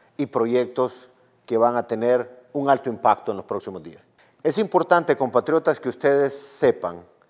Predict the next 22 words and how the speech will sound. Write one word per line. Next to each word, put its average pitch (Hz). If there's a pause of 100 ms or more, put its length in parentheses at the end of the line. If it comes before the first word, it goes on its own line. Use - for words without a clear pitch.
(300)
que 143
a 135
nivel 139
mundial 165
ya 156
la 131
Organización 127
de 139
Naciones 135
Unidas 143
advierte 123
sobre 120
la 117
posible 170
escasez 151
de 131
alimentos 156 (380)
por 123
la 110
crisis 135
del 131 (440)
coronavirus. 107